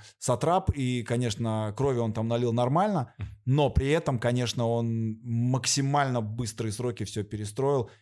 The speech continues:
Speaker 1: и уже начиная с тысяча семьсот третьего года, в принципе, э, русские войска одерживают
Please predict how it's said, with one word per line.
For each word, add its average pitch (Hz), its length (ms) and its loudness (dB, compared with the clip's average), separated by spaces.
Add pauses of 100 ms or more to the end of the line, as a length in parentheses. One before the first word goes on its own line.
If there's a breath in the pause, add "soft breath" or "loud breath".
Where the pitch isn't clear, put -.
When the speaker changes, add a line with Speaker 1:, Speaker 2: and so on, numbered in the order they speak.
Speaker 1:
и 127 100 -2
уже 131 240 2
начиная 127 460 0
с - 60 -6
тысяча 117 420 -8
семьсот 110 420 -4
третьего 117 500 0
года, 135 480 -2 (680)
в - 40 -20
принципе, 107 760 -4
э, 107 680 -2 (360)
русские 120 440 -2
войска 113 560 0
одерживают 107 720 -4